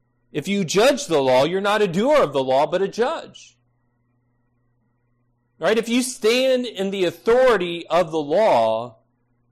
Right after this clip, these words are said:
if you stand in its place,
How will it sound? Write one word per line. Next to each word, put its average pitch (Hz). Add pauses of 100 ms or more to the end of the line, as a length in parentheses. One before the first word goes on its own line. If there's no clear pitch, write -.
(260)
if 156
you 214
stand 233
in 220
its 196
place, 147